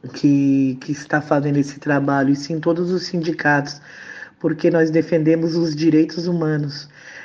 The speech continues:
Então, eu agradeço muito o, pelo debate, agradeço muito a Contar, ao meu sindicato, Sindiacre, a réu ita, a equipe do Clamo,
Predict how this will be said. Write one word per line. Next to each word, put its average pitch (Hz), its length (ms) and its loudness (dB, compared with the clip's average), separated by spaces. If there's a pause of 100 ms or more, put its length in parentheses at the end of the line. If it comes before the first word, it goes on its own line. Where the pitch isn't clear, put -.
(100)
Então, 160 460 4 (100)
eu 165 140 6
agradeço 165 600 4
muito 180 540 -2 (160)
o, 151 720 2
pelo 156 240 2
debate, 151 800 0 (600)
agradeço 156 680 2
muito 175 280 -2
a 165 40 2
Contar, 151 600 0
ao 156 120 0
meu 175 180 0
sindicato, 156 640 -2
Sindiacre, 156 920 0 (440)
a 160 120 0
réu 160 420 4
ita, 160 380 2
a 165 120 6
equipe 180 520 0
do 170 140 -2
Clamo, 170 560 2